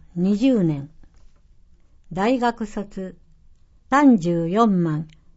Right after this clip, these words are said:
四千三百五十円。高校卒、二十九万九千百八十円。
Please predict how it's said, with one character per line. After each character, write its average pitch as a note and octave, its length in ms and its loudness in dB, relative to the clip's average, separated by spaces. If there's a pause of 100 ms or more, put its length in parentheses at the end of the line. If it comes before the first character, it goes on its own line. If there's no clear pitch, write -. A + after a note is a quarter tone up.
(140)
四 A#3+ 240 4
千 B3+ 340 0
三 A#3+ 320 0
百 D#3+ 300 -4
五 D#3 180 -4
十 F#3 320 0
円。 C#3+ 220 -8 (1200)
高 A#3 280 0
校 A#3 280 0
卒、 G3+ 540 -8 (1080)
二 B3+ 200 4
十 A3 280 0
九 A#3+ 320 0
万 D#3 320 -2 (400)
九 B3+ 260 0
千 A#3 340 -2
百 D#3+ 340 -8
八 G3 200 -10 (200)
十 G#3 320 -2
円。 D3 180 -8